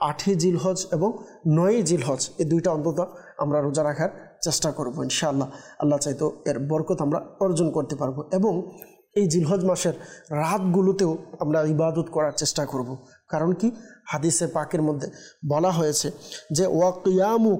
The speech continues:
কুল্লি লাইলাতিন মিনহা বিকিয়ামি লাইলাতিল কদরি।" সুবহানাল্লাহ। এই দশ দিনের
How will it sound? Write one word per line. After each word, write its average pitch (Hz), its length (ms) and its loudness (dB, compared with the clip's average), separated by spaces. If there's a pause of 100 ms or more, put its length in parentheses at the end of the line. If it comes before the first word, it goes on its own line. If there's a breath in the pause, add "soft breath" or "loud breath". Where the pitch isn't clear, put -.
(320)
কুল্লি 247 480 4 (220 loud breath)
লাইলাতিন 196 760 4
মিনহা 190 380 2 (340 loud breath)
বিকিয়ামি 190 760 4
লাইলাতিল 180 680 2 (180)
কদরি।" 160 440 0 (420)
সুবহানাল্লাহ। 139 640 -2 (260)
এই 220 400 4
দশ 170 280 2
দিনের 175 600 -2